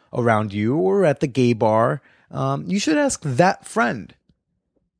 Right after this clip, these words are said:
Now, it's fine if to, if someone's a little uncomfortable around some gay P D A. Don't jump to calling them a bigot if they see you grab a guy's ass and they look frozen. Uh, 'cause th-,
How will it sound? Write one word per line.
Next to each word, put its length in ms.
Now, 200
it's 220
fine 520
if 180
to, 240
if 360
someone's 360
a 60
little 260
uncomfortable 680
around 300
some 140
gay 320
P 200
D 200
A. 340
Don't 300
jump 300
to 100
calling 260
them 120
a 60
bigot 420
if 200
they 140
see 440
you 320
grab 300
a 100
guy's 320
ass 340
and 80
they 120
look 200
frozen. 680
Uh, 300
'cause 220
th-, 120